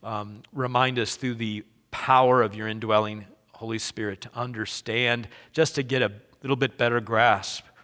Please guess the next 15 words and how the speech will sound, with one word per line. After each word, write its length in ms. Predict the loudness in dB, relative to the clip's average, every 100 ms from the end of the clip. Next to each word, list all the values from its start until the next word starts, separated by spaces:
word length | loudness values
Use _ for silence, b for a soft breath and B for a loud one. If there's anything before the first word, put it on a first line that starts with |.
| b b b b
O 80 | -12
loving 360 | 0 0 0 -10
Father, 680 | -2 0 0 0 -8 -8 _ _ _
of 140 | -12 -8
how 280 | 2 2
incredible 1000 | 2 -6 -12 -14 -10 -6 0 2 2 2
your 160 | 0 2
love 220 | 4 4
for 180 | 2 -8
us, 300 | -8 -8 -14 B B B B
that 160 | -2 0
we 180 | 0 0
should 280 | -2 -4
be 100 | -4
called 840 | -8 -8 -12 -6 -2 0 -2 -4 -8